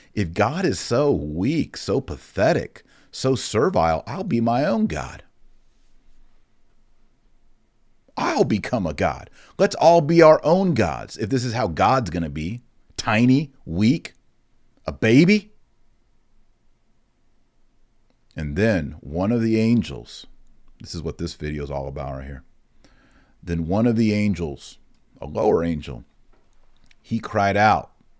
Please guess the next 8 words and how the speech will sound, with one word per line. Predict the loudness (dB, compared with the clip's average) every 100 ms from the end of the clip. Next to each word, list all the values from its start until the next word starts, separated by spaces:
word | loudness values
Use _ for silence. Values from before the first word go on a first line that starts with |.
| _ _ _ _ _ _ _
in | -12
Hebrew, | -4 -2 -2 -6 -8 -10 _ _ _ _ _ _ _ _ _ _ -20 -4
"Mi, | 2 4 4 0 -6 -18 -18 -18 -20 -20 -20 -20 -18 -6
Ka, | 2 2 2 -4 -16 _ _ -20 _ _ _ -12 2
El," | 4 6 2 -4 -14 _ _ _
three | -4 -2
words. | 0 -2 -4 -10 -20 _ -20 _
"Mi, | 2 6 8 6 0